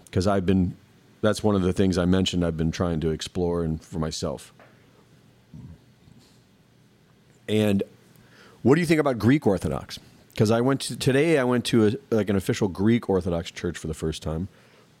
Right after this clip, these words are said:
And I actually went, uh, late on purpose because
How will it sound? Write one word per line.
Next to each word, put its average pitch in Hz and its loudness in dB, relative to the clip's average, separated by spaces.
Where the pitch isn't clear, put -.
And 98 -8
I 101 -2
actually 131 0
went, 117 2
uh, 98 4
late 120 2
on 95 0
purpose - 0
because 95 0